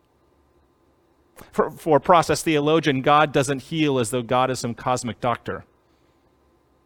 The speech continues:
God doesn't make illness go, miraculously go away.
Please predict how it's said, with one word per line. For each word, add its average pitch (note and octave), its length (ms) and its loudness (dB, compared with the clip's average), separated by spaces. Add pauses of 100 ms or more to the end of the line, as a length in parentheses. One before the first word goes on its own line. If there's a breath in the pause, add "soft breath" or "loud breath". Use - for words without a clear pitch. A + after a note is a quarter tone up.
(480)
God C3+ 220 -4
doesn't D3 260 -4
make - 300 -6
illness C3+ 320 -6
go, - 180 -8
miraculously B2 680 -2
go G#2+ 180 -6
away. G#2 460 -8